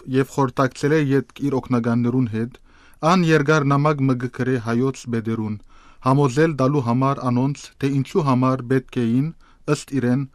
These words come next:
բարիլ ճշմարիտ հավատքին, որ էր զրատաշտական գրոնքը։ Հայ եպիսկոպոսներն ու բեդերը անշուշտ կմերժեն այս հրավերը, որով Հազգերդ երկրորդ ամոթով կմնար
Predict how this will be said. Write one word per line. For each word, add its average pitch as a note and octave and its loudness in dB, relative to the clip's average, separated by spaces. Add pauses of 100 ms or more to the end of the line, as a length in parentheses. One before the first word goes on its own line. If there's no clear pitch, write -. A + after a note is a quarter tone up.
(300)
բարիլ C#3+ 4
ճշմարիտ C3 0
հավատքին, B2 -2 (140)
որ D3 2
էր C3 -2
զրատաշտական B2 -2
գրոնքը։ G#2 -8 (920)
Հայ F#3 4 (160)
եպիսկոպոսներն D3 0
ու B2 -4
բեդերը B2 0 (180)
անշուշտ - -6
կմերժեն B2 0 (140)
այս B2 -6
հրավերը, A2 -6 (540)
որով C3+ 2
Հազգերդ B2+ -2
երկրորդ C3+ 0
ամոթով C3+ -2
կմնար A#2+ 2